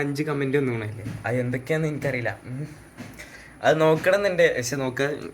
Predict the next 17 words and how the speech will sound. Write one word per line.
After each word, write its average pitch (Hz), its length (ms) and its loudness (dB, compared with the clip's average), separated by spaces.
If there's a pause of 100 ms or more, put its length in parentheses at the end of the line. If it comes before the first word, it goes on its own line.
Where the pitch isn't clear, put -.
(120)
എന്താ 120 180 -4
പറയാ, 107 200 -2 (520)
ഉള്ളിന്ന് 139 340 -2 (440)
സമ്മതിക്കുന്നില്ല, 117 540 -4 (100)
കുറേ 107 180 -4
കഴിഞ്ഞിട്ട് 123 260 -4
ഇനി 123 160 -4
നോക്കാൻ 107 240 -8
വെച്ചിട്ട്. - 240 -14 (580)
അപ്പോൾ 139 200 -8 (220)
Instagram-ൻ്റെ 156 580 -4
നോട്ടി-, 120 260 0 (720)
നോട്ടിഫിക്കേഷൻ 143 720 -4
ഒക്കെ 247 140 -4 (100)
ഓഫ് 120 220 0
ആക്കിയിട്ട് 131 280 -4
ഞാൻ 123 80 0